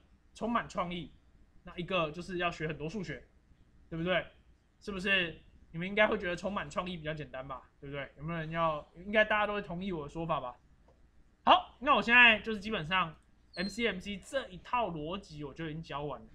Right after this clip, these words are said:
那这一套逻辑啊，这真的是很好用，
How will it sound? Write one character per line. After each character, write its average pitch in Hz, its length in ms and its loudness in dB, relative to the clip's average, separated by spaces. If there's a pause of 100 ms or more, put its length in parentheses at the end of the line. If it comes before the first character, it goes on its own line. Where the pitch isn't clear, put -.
(1300)
那 403 100 -4
这 440 200 6
一 392 40 2
套 381 180 8
逻 220 220 2
辑 160 240 -10
啊， 127 120 -8 (560)
这 277 200 0
真 320 200 -4
的 349 80 0
是 233 140 -4
很 196 180 -10
好 170 200 -10
用， 156 120 -8